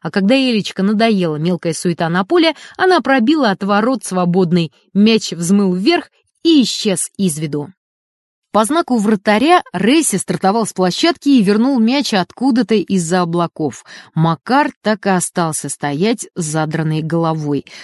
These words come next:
Слава капитана сборной по футболу улетучилась в весеннее небо.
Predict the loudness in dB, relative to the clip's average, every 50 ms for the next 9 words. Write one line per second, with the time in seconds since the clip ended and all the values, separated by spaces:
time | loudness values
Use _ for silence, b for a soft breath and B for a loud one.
0 | B B -4 -2 0 2 2 2 0 -2 -4 -6 -6 -6 -4 -2 -2 0 0 0
1 | 0 -2 -2 -2 -2 0 2 2 2 0 0 -2 -6 -8 -6 -8 -8 -4 -2 0
2 | 2 2 4 2 0 0 -2 _ 0 0 2 0 0 -2 -2 0 0 0 0 -2
3 | 0 0 0 -2 -2 -6 -8 -8 -6 -6 -6 -4 -2 0 2 2 2 2 0 0
4 | -2 -2 -4 -4 -6 -6 -8 -8